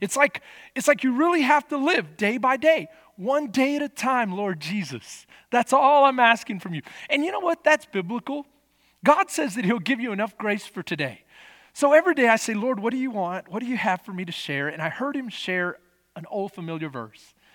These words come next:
It was after a conversation I was having with my children where they were expressing disappointment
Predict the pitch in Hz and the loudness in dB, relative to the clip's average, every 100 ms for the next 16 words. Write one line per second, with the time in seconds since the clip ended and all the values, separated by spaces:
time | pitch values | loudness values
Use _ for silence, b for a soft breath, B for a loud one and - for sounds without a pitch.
0 | b b 175 190 214 254 226 202 196 196 | b b 2 6 6 6 -2 -2 -2 -2
1 | 185 170 190 156 160 160 180 175 175 180 | -2 -2 -6 -8 0 0 0 -8 -8 -10
2 | - 226 202 160 147 151 147 143 - - | -8 -8 -8 -10 -10 -12 -12 -14 -18 -8
3 | 196 208 - 165 135 127 _ b b b | -4 -4 -6 -10 -10 -12 _ b b b
4 | b 196 - 208 - - 214 185 151 143 | b -8 -8 -12 -14 -10 -10 -8 -12 -12
5 | 143 - | -14 -20